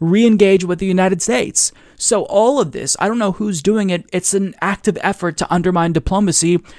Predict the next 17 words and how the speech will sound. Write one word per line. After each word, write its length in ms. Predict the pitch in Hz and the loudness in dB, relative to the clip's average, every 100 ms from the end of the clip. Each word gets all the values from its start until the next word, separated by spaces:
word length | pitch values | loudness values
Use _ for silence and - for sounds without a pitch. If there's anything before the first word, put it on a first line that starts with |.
| - | -8
between 380 | 170 135 165 170 | -8 -4 -2 -2
the 80 | 170 | -2
United 320 | 165 156 160 | -4 -6 -8
States 280 | - 156 - | -8 -8 -8
and 100 | 156 | -8
Iran, 400 | 139 180 135 113 - - _ | -4 -4 -4 -6 -14 -20 _
which 480 | 170 - - - - _ _ _ _ _ | 0 0 -2 -4 -12 _ _ _ _ _
is 140 | 175 175 | 4 6
more 160 | 180 | 6
likely 320 | 180 196 143 | 6 4 2
with 220 | 151 156 - | -2 0 4
Biden 300 | 156 147 147 | 4 4 0
as 100 | - | 2
president. 580 | 190 160 - 98 - - _ _ - - _ _ _ - - | 2 2 -2 -12 -14 -18 _ _ -20 -20 _ _ _ -6 0
And 120 | 175 | 0
it's 160 | 165 - | 0 -4
disgusting. 680 | 139 196 185 - - 165 | -2 0 -2 -4 -8 -12